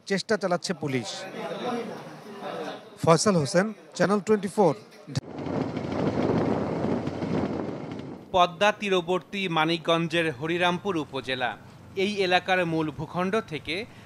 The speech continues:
Speaker 2: ল্যাসরাগঞ্জ ইউনিয়নের এনায়েতপুর গ্রামে যেতে হয় নৌকায়, সময় লাগে এক ঘন্টা। এই চরেই জেঁকে বসেছে রাসেলস ভাইপারের আতঙ্ক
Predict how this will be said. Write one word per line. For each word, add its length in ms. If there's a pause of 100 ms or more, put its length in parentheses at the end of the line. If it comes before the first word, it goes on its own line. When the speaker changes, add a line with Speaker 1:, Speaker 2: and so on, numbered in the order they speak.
(140)
Speaker 2:
ল্যাসরাগঞ্জ 640 (100)
ইউনিয়নের 540 (120)
এনায়েতপুর 420
গ্রামে 340
যেতে 260
হয় 260 (320)
নৌকায়, 560 (260)
সময় 420
লাগে 320 (120)
এক 200
ঘন্টা। 400 (3000)
এই 160 (100)
চরেই 340
জেঁকে 280
বসেছে 460 (380)
রাসেলস 420 (120)
ভাইপারের 460
আতঙ্ক 400